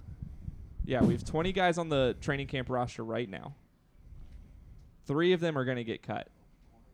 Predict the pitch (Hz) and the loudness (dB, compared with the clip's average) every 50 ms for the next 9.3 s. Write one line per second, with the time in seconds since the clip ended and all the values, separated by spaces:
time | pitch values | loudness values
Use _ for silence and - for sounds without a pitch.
0 | - _ - 135 131 - 160 143 123 - - 123 107 113 - 127 117 - - - | -20 _ -2 -2 0 2 0 0 0 -2 -2 -4 -4 -2 0 -2 -2 0 0 2
1 | 165 170 175 165 156 - 156 147 147 139 135 120 107 120 - - - 143 143 139 | 4 4 4 4 2 2 0 0 2 0 0 -2 -4 -6 -8 -6 -2 -2 0 -2
2 | 127 123 123 120 117 120 110 113 110 113 110 110 110 117 - 110 110 110 - - | -2 -2 -4 -2 -2 0 0 0 -2 -2 -2 -4 -4 -2 -4 -4 -4 -6 -8 -14
3 | - - 110 - - - - - - - _ _ - _ - _ - - - - | -12 -10 -10 -10 -10 -12 -18 -20 -20 -20 _ _ -20 _ -20 _ -20 -20 -20 -20
4 | _ _ _ _ _ _ _ _ _ _ _ _ _ _ - _ _ _ _ _ | _ _ _ _ _ _ _ _ _ _ _ _ _ _ -20 _ _ _ _ _
5 | _ _ _ _ _ _ _ _ - _ - - - - - _ _ _ _ _ | _ _ _ _ _ _ _ _ -20 _ -20 -20 -20 -20 -20 _ _ _ _ _
6 | _ _ _ _ _ _ _ _ _ _ _ _ _ _ _ - - 143 143 170 | _ _ _ _ _ _ _ _ _ _ _ _ _ _ _ -10 -8 -2 0 0
7 | 185 180 - 185 180 156 180 175 - - 131 - - - 160 165 165 165 160 151 | 0 0 0 -2 0 2 0 0 0 -2 -4 -4 -2 0 0 -2 0 0 -2 -2
8 | 143 139 139 143 143 139 120 123 123 123 127 139 143 139 135 156 151 151 151 147 | -2 0 2 2 2 2 2 2 0 0 2 0 0 0 0 2 2 2 2 2
9 | - 147 139 143 143 151 | 0 0 0 0 -2 -4